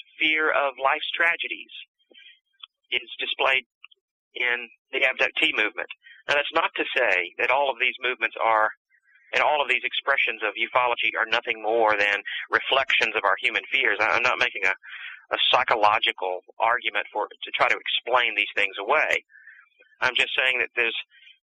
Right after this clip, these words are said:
these are the reasons that these U F O experiences resonate with us in such a way that, as they do. They've taken, we, we're no longer afraid of the devil.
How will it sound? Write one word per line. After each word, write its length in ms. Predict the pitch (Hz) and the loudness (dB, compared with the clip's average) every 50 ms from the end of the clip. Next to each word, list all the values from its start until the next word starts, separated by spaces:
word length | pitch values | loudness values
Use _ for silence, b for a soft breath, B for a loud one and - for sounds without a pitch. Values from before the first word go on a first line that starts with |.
| _ _ - | _ _ -2
these 180 | 139 147 147 | 0 0 2
are 80 | 151 131 | 0 0
the 80 | 127 113 | 2 2
reasons 480 | 127 127 127 113 113 113 110 110 104 - | 0 0 0 0 0 0 -2 -2 -2 0
that 160 | - 110 104 - - - - | 0 0 0 -2 -4 -4 -2
these 220 | 107 107 107 104 - - - - 113 127 | -2 -2 -2 -4 -6 -8 -8 -4 -2 0
U 40 | 131 | 0
F 100 | 117 - | 2 2
O 80 | 123 113 | 0 0
experiences 560 | 113 - - - 117 113 107 101 - - 98 101 | 0 0 0 2 2 2 2 0 -2 -4 -2 0
resonate 440 | 113 117 117 - 113 98 90 85 - - | 0 0 0 0 -2 -2 0 -2 -2 -4
with 140 | 98 92 82 | -4 -4 -2
us 140 | 78 80 - - - | -4 -6 -6 -8 -8
in 80 | 101 95 - | -8 -4 -4
such 140 | 95 90 - | -2 -2 -2
a 80 | - 76 | -2 0
way 160 | 71 67 - - - | 0 0 0 0 -4
that, 300 | 85 - - - - - | -6 -4 -2 -2 0 0
as 240 | 98 76 98 98 - | 0 0 2 2 0
they 100 | 90 90 - | 0 0 2
do. 140 | 95 80 - - B B B B B B B B B B B _ _ | 0 0 0 -2 B B B B B B B B B B B _ _
They've 240 | - 113 117 117 - - | 0 0 0 0 0 0
taken, 400 | 139 131 123 - - 110 107 - _ - 110 | 0 0 0 0 -4 -4 -4 -8 _ -10 -6
we, 160 | 117 - 92 - - - _ - | -4 -4 -4 -6 -10 -20 _ -4
we're 140 | - 151 151 | 0 2 4
no 80 | 160 165 | 4 4
longer 380 | 156 147 143 139 131 127 - | 4 2 2 2 2 2 0
afraid 420 | 117 - - 135 131 127 127 127 113 | 0 -2 0 2 2 2 2 0 -2
of 80 | 101 - _ _ _ _ - | -4 -6 _ _ _ _ -12
the 60 | 117 - | -4 -2
devil. 320 | 131 120 - 95 107 - | -2 -2 -2 -4 -8 -12